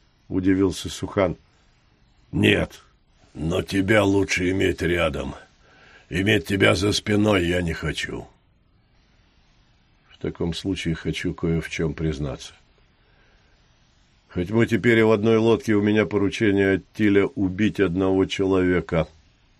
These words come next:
словно испытывая судьбу, сказал Сухан.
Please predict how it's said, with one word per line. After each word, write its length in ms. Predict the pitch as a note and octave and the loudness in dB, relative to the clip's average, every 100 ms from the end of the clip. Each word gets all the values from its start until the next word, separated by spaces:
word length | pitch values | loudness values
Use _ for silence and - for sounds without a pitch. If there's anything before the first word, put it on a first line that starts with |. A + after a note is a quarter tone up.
| _ _ _ _ - _ _ | _ _ _ _ -20 _ _
словно 560 | - F2 F2 D#2+ D#2 D#2+ | -16 -8 -6 -4 -2 -4
испытывая 580 | - - E2 E2 D#2 | -6 -12 -8 -4 -4
судьбу, 500 | D2+ - D#2+ C#2+ E2+ | -6 -8 -8 -8 -8
сказал 480 | C#2+ - D#2 D2 C#2+ | -10 -10 -10 -8 -8
Сухан. 640 | - - D#2+ - - A1 | -10 -16 -18 -12 -14 -14